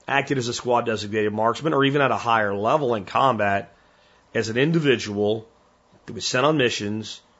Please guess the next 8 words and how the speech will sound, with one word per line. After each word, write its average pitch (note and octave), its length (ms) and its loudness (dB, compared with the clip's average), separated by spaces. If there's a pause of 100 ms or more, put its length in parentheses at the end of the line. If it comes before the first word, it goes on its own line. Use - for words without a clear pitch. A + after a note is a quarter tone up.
(560)
to - 60 -16
pick D3 300 -2
out C3 340 2
and G#2 300 -8
take D3+ 280 -2
out B2 220 0
individual A2+ 580 -4
targets G2 580 -2